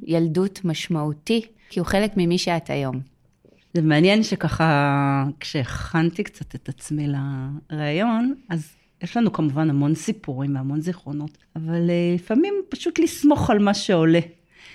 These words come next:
Speaker 2: והזיכרון שעלה לי, הפתיע אותי שזה מה שעלה, עלה לי זיכרון מתקופה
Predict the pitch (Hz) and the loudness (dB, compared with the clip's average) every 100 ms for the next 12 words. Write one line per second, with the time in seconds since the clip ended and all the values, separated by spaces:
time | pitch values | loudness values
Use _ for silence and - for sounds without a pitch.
0 | - _ 175 175 156 160 - 170 277 339 | -20 _ -2 0 2 0 0 2 4 2
1 | - 160 151 220 339 277 277 302 - - | 0 0 2 2 2 2 2 0 -4 -20
2 | - - - 233 240 220 220 165 185 165 | -20 -20 0 4 4 4 0 -2 -2 -2
3 | 147 160 165 - 156 220 254 247 - - | 0 0 0 -2 -2 0 0 -2 -6 -6
4 | 175 277 269 170 - 165 196 240 240 226 | -2 0 0 -2 -6 -2 0 2 2 0
5 | 240 - 160 156 156 151 - - | -4 -4 -2 0 -2 -4 -12 -10